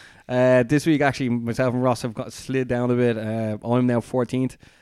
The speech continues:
after I think I was tenth, and then Ross was eighth, and now he's eleventh.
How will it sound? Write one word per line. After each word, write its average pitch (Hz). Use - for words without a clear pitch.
after 110
I 104
think 101
I 104
was 98
tenth, 117
and 107
then 107
Ross 117
was 107
eighth, 110
and 101
now 101
he's 104
eleventh. 101